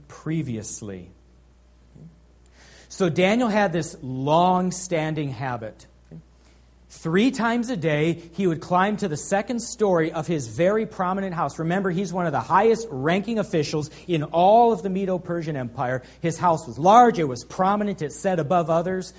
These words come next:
But he had this habit of climbing up to the second story of his home,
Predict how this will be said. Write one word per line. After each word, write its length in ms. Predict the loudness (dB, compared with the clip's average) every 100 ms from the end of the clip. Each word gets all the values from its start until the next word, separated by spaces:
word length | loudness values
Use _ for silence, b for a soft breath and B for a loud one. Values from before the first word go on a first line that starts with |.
| B B B -8
But 100 | -4
he 140 | -2
had 180 | -2 -2
this 160 | -6 -4
habit 460 | 0 2 2 -2
of 160 | -4 -6
climbing 420 | -2 -2 -2 -4
up 220 | -6 -4
to 100 | -4
the 140 | -2 -4
second 600 | -6 -6 -4 -4 -4 -8
story 420 | -4 -2 0 -2
of 60 | -2
his 120 | -6
home, 320 | -4 -4